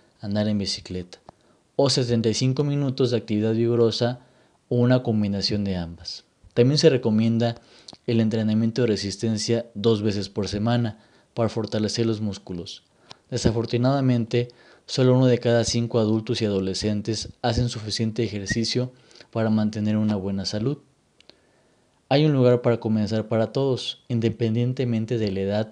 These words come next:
o el nivel de condición física actual que tengas. Primero, piensa en la seguridad.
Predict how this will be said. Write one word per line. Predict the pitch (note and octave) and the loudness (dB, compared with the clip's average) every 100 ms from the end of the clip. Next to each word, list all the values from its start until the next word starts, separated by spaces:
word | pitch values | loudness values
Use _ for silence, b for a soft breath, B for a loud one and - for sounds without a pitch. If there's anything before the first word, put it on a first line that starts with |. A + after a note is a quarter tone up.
| - | -6
o | A#2 A2+ | -2 0
el | |
nivel | G#2+ G2+ A2 | 0 -2 -2
de | A2 | -4
condición | - G#2 F#2+ A2 G2+ | -4 -6 -6 -6 -6
física | G2+ F2+ - G2+ | -6 -8 -8 -8
actual | G2 - G#2 | -10 -6 -6
que | - | -6
tengas. | G2 A#2+ A#2 A2 G2 - _ b b b b b | -4 -2 0 -2 -4 -8 _ b b b b b
Primero, | B2 B2+ C#3 D#3 D#3 | 2 4 8 8 6
piensa | C3 C3 C3 | 2 0 2
en | B2 | 0
la | G#2+ | 0
seguridad. | G#2 G2 F#2 F#2 F2+ | 0 -2 -4 -6 -8